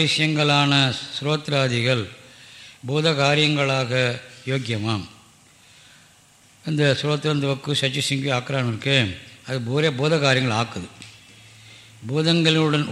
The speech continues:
உ-, பூதங்களின் உடன்பாடு எதிர்மறைகளை அனுசரித்து இருந்த,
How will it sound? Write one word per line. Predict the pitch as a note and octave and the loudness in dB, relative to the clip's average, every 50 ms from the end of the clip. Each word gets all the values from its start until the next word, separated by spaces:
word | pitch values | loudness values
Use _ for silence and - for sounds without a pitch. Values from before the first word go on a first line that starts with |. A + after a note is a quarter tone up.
| B2+ C3+ | -4 -2
உ-, | C3+ C3+ C#3 C#3 C3+ | -2 -2 -2 -2 -2
பூதங்களின் | C#3 D3 D#3 D#3+ D#3 D3+ D3+ D#3 D#3 D3+ A#2+ A#2+ C3 | -2 0 0 0 0 2 2 2 2 0 0 -2 -2
உடன்பாடு | C#3 D3+ D3+ D3 D3 D3+ D3 D3 C#3+ D3 C#3 B2 | -2 -2 0 0 2 2 4 4 4 4 4 2
எதிர்மறைகளை | B2+ C#3 D3+ D3+ D3+ C#3+ C#3+ C3+ B2+ C3+ C3 C3 - A2 | 2 2 2 2 4 4 4 2 2 2 0 -2 -2 -2
அனுசரித்து | B2+ D3+ B2+ D3+ D3+ C#3+ C#3 B2+ - C#3 C3 A#2 | -2 -2 0 0 -2 -2 -2 -4 -4 -4 -4 -2
இருந்த, | A2+ C3+ C#3 C#3 C3 | -2 -2 -2 0 0